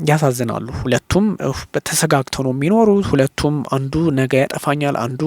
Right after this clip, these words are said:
እንደዚህ ያደርገኛል በሚል፣ እ፣ በጥርጣሬ እየተያዩ ያሉ የሚኖሩ አገራት ሆነዋልና ይሄኛው ምናልባት ችግሮችን ውስብስብ ሊያደርግባቸው የሚችለው ለራሳቸው ለእስራኤል ፖለቲከኞችም ጭምር እየሆነ መጥቷልና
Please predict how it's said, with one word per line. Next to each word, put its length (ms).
እንደዚህ 340
ያደርገኛል 500
በሚል፣ 320
እ፣ 120
በጥርጣሬ 540
እየተያዩ 380
ያሉ 320
የሚኖሩ 540
አገራት 400
ሆነዋልና 500
ይሄኛው 420
ምናልባት 460
ችግሮችን 600
ውስብስብ 420
ሊያደርግባቸው 680
የሚችለው 420
ለራሳቸው 560
ለእስራኤል 380
ፖለቲከኞችም 800
ጭምር 280
እየሆነ 340
መጥቷልና 460